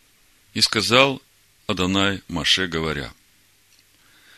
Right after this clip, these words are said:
Объяви сынам Израилевым и скажи им: когда придёте в землю,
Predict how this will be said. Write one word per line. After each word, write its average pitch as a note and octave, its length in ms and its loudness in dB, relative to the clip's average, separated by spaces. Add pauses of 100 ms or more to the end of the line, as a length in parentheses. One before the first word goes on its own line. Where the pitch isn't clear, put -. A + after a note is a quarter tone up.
(120)
Объяви A2+ 400 4
сынам D3+ 380 4
Израилевым B2 560 4
и G#2 40 -2
скажи G#2 440 2
им: - 120 -14 (1120)
когда F#2+ 300 0
придёте B2+ 420 0
в A2 60 0
землю, G#2 480 -2